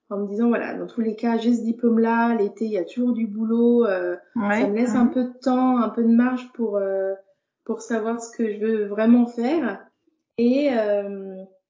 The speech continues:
Speaker 1: et en fait, ça m'a vraiment plu. Et l'année d'après, j'ai complété avec un autre diplôme, euh, euh, d'éducateur sportif. Euh, donc là, c'était vraiment plus, euh,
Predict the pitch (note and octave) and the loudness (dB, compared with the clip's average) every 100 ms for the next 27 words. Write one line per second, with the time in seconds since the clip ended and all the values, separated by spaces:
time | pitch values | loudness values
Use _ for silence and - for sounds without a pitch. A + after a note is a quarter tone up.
0 | _ _ A#3+ F#3+ F#3 D#4 - A3 F3+ G#3+ | _ _ -8 -6 -6 -6 -4 -4 -4 -2
1 | C#4 A3+ - A3 G4+ B3+ G3 F#3 F#3+ G#3 | -2 -4 -6 -2 0 0 -2 -4 -6 -6
2 | G3 - C4+ A#3+ A3 G#3 A3+ A3+ B3 G#3 | -8 -6 -4 -4 -6 -6 -6 -2 -2 -2
3 | G3+ G#3+ A#3 G#3+ A3+ - A#3+ B3 B3 A3 | -4 -4 -4 -6 -12 -6 2 6 6 6
4 | G#3 G3 G3 G3 _ _ _ _ G3+ F#3 | 2 -2 -4 -8 _ _ _ _ -8 -6
5 | F3+ A3+ B3 B3+ A#3+ A#3+ A#3 - G#3 - | -4 0 0 0 -2 -2 -6 -8 -12 -6
6 | - D4 - - _ _ _ - F#3+ F#3 | 0 2 0 -10 _ _ _ -8 -2 -2
7 | G3 G3 A#3 A#3 - F#3 F#3 G3+ A3+ A#3 | -2 -4 -4 -4 -4 -6 -4 -2 2 2
8 | A#3 - A#3+ A#3 A#3+ - G#3 G3+ G3+ G3+ | 2 -2 -6 -6 -6 -4 -2 0 -2 -2
9 | G3+ | -4